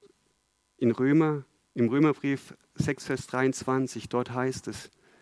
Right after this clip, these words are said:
die Sünde, ja, hat immer eine Auswirkung, hat immer eine Konsequenz. Denn der Lohn der Sünde ist der Tod.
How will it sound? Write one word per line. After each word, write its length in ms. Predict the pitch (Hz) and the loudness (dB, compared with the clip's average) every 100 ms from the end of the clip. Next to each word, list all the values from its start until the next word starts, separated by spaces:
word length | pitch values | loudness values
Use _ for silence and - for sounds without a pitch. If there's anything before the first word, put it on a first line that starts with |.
| _ _ _ _ _ _ | _ _ _ _ _ _
die 60 | 107 | -8
Sünde, 680 | - - 127 156 156 175 180 - _ _ _ _ _ 101 | -8 0 2 2 0 -4 -6 -12 _ _ _ _ _ -4
ja, 200 | 113 123 | -2 -2
hat 140 | 120 | -2
immer 160 | 131 123 | 0 0
eine 160 | 120 | 0
Auswirkung, 640 | 107 117 - 110 - 104 | -2 -6 -8 -10 -8 -6
hat 120 | 104 98 | -6 -2
immer 200 | 123 123 | 0 0
eine 120 | 113 | -2
Konsequenz. 840 | 127 110 - - 107 101 98 - _ - - - | -4 -8 -10 -8 -6 -6 -10 -18 _ -20 -10 0
Denn 140 | 113 | 2
der 100 | 110 | 4
Lohn 380 | 110 120 151 170 | 4 4 4 2
der 100 | 156 | 0
Sünde 580 | - 131 131 135 131 127 - _ | -4 -2 0 0 -2 -6 -14 _
ist 220 | - - | -10 -4
der 160 | 117 110 | -4 -4
Tod. 480 | - 120 104 - | -6 -6 -6 -10